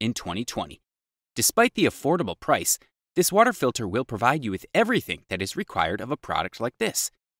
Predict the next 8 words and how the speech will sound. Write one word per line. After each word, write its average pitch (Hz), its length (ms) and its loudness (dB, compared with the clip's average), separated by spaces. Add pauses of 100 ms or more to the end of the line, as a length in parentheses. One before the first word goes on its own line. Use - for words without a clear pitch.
(100)
It 143 120 2
has 147 180 4
forty-two 208 520 -2
certified 127 500 0
standards 143 600 -4 (120)
for 110 100 0
reducing 95 400 -4
chlorine, 170 540 -2